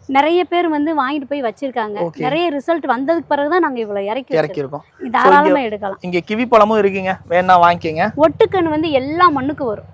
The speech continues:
Speaker 2: ஒட்டு, இதெல்லாம் ஒட்டுங்களா?
Speaker 1: எல்லாமே ஒட்டுக்கண்ணு தான். எங்ககிட்ட இருக்கிறது எல்லாமே ஒட்டுக்கண்ணு தான்,
Speaker 2: ஒட்டுக்கண்ணு தான்.
Speaker 1: ஹைபிரிட் தான்.
Speaker 2: ஓகே.
Speaker 1: எல்லா மண்ணுக்குமே வரும்.
Speaker 2: வரும்.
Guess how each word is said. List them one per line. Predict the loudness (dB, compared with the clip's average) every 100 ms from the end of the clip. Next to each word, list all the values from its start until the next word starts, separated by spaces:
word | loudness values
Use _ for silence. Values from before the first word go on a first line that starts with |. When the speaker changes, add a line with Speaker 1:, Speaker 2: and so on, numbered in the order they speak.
| -12
Speaker 2:
ஒட்டு, | -8 -4 4
இதெல்லாம் | 8 8
ஒட்டுங்களா? | 8 6 6 6
Speaker 1:
எல்லாமே | 6 6 6 6
ஒட்டுக்கண்ணு | 4 0 -6 -6
தான். | -6
எங்ககிட்ட | -8 -8 -4
இருக்கிறது | -4 -4 -6 -6
எல்லாமே | -4 -2 -2
ஒட்டுக்கண்ணு | -2 -6 -6
தான், | -4
Speaker 2:
ஒட்டுக்கண்ணு | 0 2 2
தான். | 0
Speaker 1:
ஹைபிரிட் | 0 -4 -6 -2
தான். | -2 -4 -10
Speaker 2:
ஓகே. | -14 -4
Speaker 1:
எல்லா | -2 4 4
மண்ணுக்குமே | 2 -2 -6 -6 -6
வரும். | -10 -16
Speaker 2:
வரும். | -20 -20